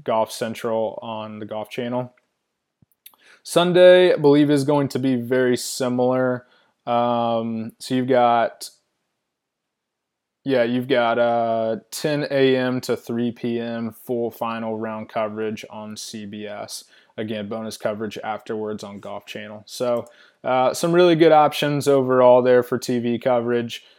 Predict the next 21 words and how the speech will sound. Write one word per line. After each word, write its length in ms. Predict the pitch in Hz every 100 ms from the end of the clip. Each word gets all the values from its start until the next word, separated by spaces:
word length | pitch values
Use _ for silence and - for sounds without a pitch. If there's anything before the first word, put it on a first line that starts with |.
| _ -
Um, 640 | 120 117 117 113 110 110
I'll 120 | -
be 100 | 123
looking 260 | 120 123 127
forward 300 | - 117 110
to 80 | 107
seeing 640 | - - 113 113 113 110
how 500 | - 113 110 110 110
the 80 | 110
T 200 | 104 113
V 120 | 113
coverage 480 | 110 120 110 110 -
plays 360 | _ 120 110 104
out, 420 | 101 107 127 - _ _ _
uh, 380 | 110 113 110 107
but 540 | 107 139 127 92 - _ -
obviously 420 | 123 113 113 117
extremely 460 | 107 - 120 110 104
excited 440 | 104 113 104 104
about 320 | 104 104 104
it. 160 | 113